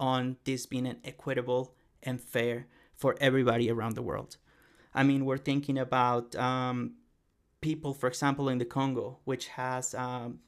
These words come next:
the mine for, for cobalt or, or all of these different things that ha-, are being exploded. We have child labor. We have all of these different things that we have to also think about when we're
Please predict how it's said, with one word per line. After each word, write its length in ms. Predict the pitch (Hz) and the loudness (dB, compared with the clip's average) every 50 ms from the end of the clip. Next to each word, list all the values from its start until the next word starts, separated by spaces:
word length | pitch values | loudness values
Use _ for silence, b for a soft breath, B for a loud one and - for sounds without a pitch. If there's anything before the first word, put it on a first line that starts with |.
| _ | _
the 80 | - 123 | 2 4
mine 280 | 123 123 127 131 131 | 4 4 4 2 0
for, 520 | 135 - - 127 127 127 123 123 123 117 - - | -2 -4 -2 0 2 4 4 4 2 0 -4 -6
for 140 | - 120 113 | -4 -4 -4
cobalt 580 | - - 147 131 127 131 117 113 117 117 - - | -2 0 0 2 2 2 2 0 -2 -4 -4 -2
or, 160 | 127 135 - | -2 0 0
or 220 | - 135 135 139 127 - - | 2 0 0 0 0 -2 -2
all 140 | 135 139 143 | -2 0 0
of 100 | 143 143 | 0 -2
these 140 | 139 127 | -4 -6
different 340 | 120 127 - - - 127 139 | -6 -8 -8 -8 -10 -10 -8
things 380 | 147 135 123 127 135 - - - B B B B B B B B B B _ | -10 -10 -10 -10 -12 -16 -18 -20 B B B B B B B B B B _
that 260 | 143 139 - - - - | 2 4 4 2 -4 -8
ha-, 260 | - - - - 147 - - | -8 -8 -6 -6 -10 -6 -4
are 180 | - - 139 131 | -2 0 0 -2
being 200 | 120 131 131 123 | 0 0 0 0
exploded. 640 | 117 - - - - 135 131 143 135 120 113 - 123 | 0 -2 -6 -2 0 2 4 4 4 2 0 0 -4
We 80 | 127 | -6
have 240 | 131 139 120 120 - | -6 -8 -10 -10 -10
child 300 | - - 135 139 135 131 | -6 -2 0 0 2 2
labor. 340 | 127 117 117 120 - - - 151 | 0 -2 -2 -4 -6 -8 -8 -8
We 120 | 143 127 | -10 -8
have 200 | - - 131 127 - | -6 -8 -8 -8 -6
all 140 | 143 139 147 | -4 -2 -2
of 100 | 143 139 | -2 -4
these 100 | 131 123 | -4 -4
different 380 | 131 131 - - 127 120 120 | -6 -6 -4 -6 -6 -4 -4
things 180 | 143 147 160 156 | -2 -4 -2 -2
that 100 | - 127 | -4 -4
we 100 | 127 127 | -4 -6
have 200 | 139 147 143 139 - | -6 -8 -8 -6 -2
to 100 | 139 135 | -2 0
also 240 | 131 143 143 - | 0 0 -2 -4
think 340 | 135 - - 151 175 185 - | -6 -2 0 0 0 0 -2
about 400 | 160 - - 78 58 - - - - _ | -4 -4 -4 -4 -4 -6 -10 -16 -12 _
when 200 | - 127 127 127 | -4 -2 -2 0
we're 260 | 127 123 120 120 120 | 0 -2 -2 -4 -6